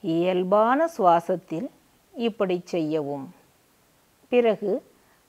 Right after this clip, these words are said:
வலது காலை தரையில் வைத்து, இடது காலை முழங்கால் வரை மடக்கி, இடது கையால் இடது கணுக்காலை பிடித்து மெதுவாக மேலே உயர்த்தவும்.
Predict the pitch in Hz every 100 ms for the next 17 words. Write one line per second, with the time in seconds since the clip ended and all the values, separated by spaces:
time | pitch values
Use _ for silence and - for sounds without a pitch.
0 | 202 220 277 330 370 302 269 240 226 208
1 | 190 - 175 165 196 208 196 208 202 202
2 | 302 240 165 _ _ _ _ - 320 240
3 | 285 330 359 285 247 226 214 208 196 220
4 | 196 240 294 294 277 247 214 185 175 160
5 | 151 156 165 196 - _ 294 180 - _
6 | _ _ _ _ _ _ _ _ _ _
7 | 226 262 330 339 359 277 240 226 214 202
8 | 202 - 277 247 339 339 269 240 220 208
9 | - 202 190 180 170 - 175 175 196 -
10 | 226 160 - _ _ _ _ _ 233 165
11 | 165 190 202 202 214 220 320 320 226 170
12 | 180 370 180 226 185 160 165 - - 156
13 | 143 139